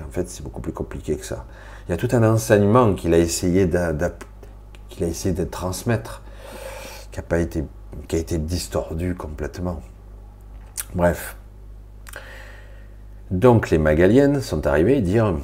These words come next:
voilà, on va faire ça, ça et ça. Les maîtres du monde, ils disent, oui, mais on fait ça, ça et ça.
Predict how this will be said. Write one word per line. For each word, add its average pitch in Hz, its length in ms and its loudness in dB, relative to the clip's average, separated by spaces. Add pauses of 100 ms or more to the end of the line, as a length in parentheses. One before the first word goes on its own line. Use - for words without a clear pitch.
(200)
voilà, 82 480 6
on 92 80 2
va 92 120 8
faire - 220 0
ça, 107 160 2
ça 101 240 4
et 87 60 4
ça. 71 320 -2 (180)
Les 78 60 -4
maîtres 85 260 -2
du 80 140 0
monde, 101 180 2
ils 82 80 0
disent, 101 140 -2
oui, 120 300 -2
mais 110 180 -4 (1000)
on 76 100 -8
fait 78 160 0
ça, 98 280 2
ça 95 380 -2
et 87 60 -2
ça. - 280 -8